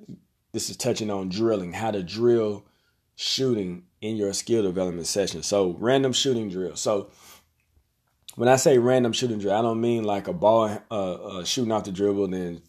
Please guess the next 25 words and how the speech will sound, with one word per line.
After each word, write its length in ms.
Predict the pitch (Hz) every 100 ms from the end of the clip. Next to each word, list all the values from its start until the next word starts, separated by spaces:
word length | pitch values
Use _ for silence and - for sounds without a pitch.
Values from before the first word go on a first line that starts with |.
| -
three 200 | 113 107
pointers, 520 | - 104 104 98 92
and, 220 | 87 82 -
you 80 | 98
know, 100 | 90
but 160 | 113
I 80 | 113
mean 280 | 123 123 113
random 460 | 98 113 117 107 95
shots. 800 | - - 80 - - - - - _ _ - - _
So 500 | - 120 110 104 98 -
if 220 | 117 98
I 100 | 110
wanted 420 | 135 135 131 120 110
to, 160 | 101 -
my 240 | 107 107
player 320 | - 113 110
to 80 | 104
work 320 | 98 101 101
on 240 | 101 98 92
some 300 | - 92 90
catch 300 | - 123 110
and 140 | 98 92
shoot, 420 | - 127 104 - _ _ _ _ _ _ _ _ _ _ _ _ _ _ _ _ _ _ _
typically 640 | - 160 202 180 180 180